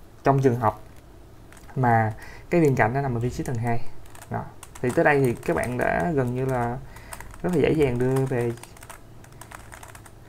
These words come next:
đưa về, um, đưa về F hai L. Đưa về cái mặt, à, màu trắng ha các bạn. Đó, rất là đơn giản.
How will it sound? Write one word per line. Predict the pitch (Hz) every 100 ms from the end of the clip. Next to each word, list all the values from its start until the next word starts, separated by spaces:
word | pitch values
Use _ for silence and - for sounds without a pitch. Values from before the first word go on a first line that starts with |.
| - -
đưa | 131
về, | 131 120 120 120
um, | 117 113 117 120 131 - - - - - - - - - -
đưa | 135
về | 131 123 120 -
F | 160
hai | 160
L. | 127 123 - - - - - - - - - - - - - - - -
Đưa | 139
về | 135 123 120 120
cái | 156
mặt, | 160 135 -
à, | 127
màu | 123
trắng | 120 -
ha | 180
các | 170
bạn. | 123 - - - - - - - - - - - -
Đó, | 139
rất | 151 160
là |
đơn | 131
giản. | 123